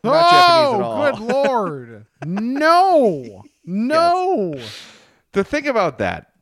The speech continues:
Speaker 1: and listeners, I know this is not a video show, and we can't show you this video, but if you want to Google Banzai Drop, aside from the pain, once the pain has been delivered,
Speaker 2: Yeah.
Speaker 1: you are face-to-face
Speaker 2: Yeah.
Speaker 1: with the grundle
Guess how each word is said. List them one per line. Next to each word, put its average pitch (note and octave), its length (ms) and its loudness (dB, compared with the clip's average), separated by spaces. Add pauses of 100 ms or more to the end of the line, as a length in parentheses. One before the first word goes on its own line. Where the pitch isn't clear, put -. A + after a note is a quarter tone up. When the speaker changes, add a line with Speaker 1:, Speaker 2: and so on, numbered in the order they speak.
(320)
Speaker 1:
and D#3+ 300 -4
listeners, G#2+ 560 -4
I A#2+ 100 -4
know D#3 180 0
this C3 220 -4
is A2+ 160 -8
not A#2+ 160 -2
a G#2 60 -4
video G2 400 -4
show, F2 420 -4
and F#2+ 120 -8
we F#2+ 80 -10
can't A2+ 260 -6
show C3 160 -4
you B2 100 -2
this F2+ 160 -10
video, F2 320 -10
but A2 120 -6
if A#2 100 -8
you C#3 80 -4
want G#3 160 -2
to G3 40 -6
Google C3 340 -4
Banzai G2+ 420 -4
Drop, E2 340 -14 (500)
aside A3+ 520 -4
from F#3+ 260 -4
the C3 120 -4
pain, G#2 600 -12 (320)
once B3+ 360 -4
the G3+ 120 -2
pain G3 340 -4
has D#3 140 -2
been C3+ 200 -4
delivered, F2 600 -6
Speaker 2:
Yeah. G2+ 580 -14
Speaker 1:
you A#3+ 200 -2
are A#2 220 0
face-to-face - 1200 -8 (120)
Speaker 2:
Yeah. D#2+ 540 -20
Speaker 1:
with C3 300 -4
the C3 100 -6
grundle F#2+ 560 -8